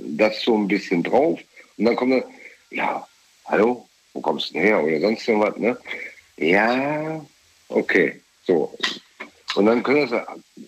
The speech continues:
keiner verstehen, weil eigentlich bist du ja nie aufgefallen oder sonst irgendwas, normalerweise, weil du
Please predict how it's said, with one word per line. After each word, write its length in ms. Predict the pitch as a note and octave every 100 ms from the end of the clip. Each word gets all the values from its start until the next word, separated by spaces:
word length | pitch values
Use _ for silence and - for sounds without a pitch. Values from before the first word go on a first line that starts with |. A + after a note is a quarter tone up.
| - - _
keiner 280 | A2 B2+ B2+
verstehen, 480 | G2+ F#2 - D3+ D3
weil 300 | A#2+ - - - - _
eigentlich 840 | G#2 A2+ C#3+ C#3+ E3+ E3+ - - - -
bist 240 | A2+ -
du 40 | B2
ja 60 |
nie 160 | A#2 B2
aufgefallen 920 | F2 A#2+ - C#3+ - D#3+ F3 F3+ G3 -
oder 100 | G#2
sonst 260 | F#2+ B2+ -
irgendwas, 280 | D3+ D#3 -
normalerweise, 880 | - G#2+ G2 G#2+ C3+ C#3+ D#3 D#3 D3+
weil 140 | G#2+ A2
du 180 | A#2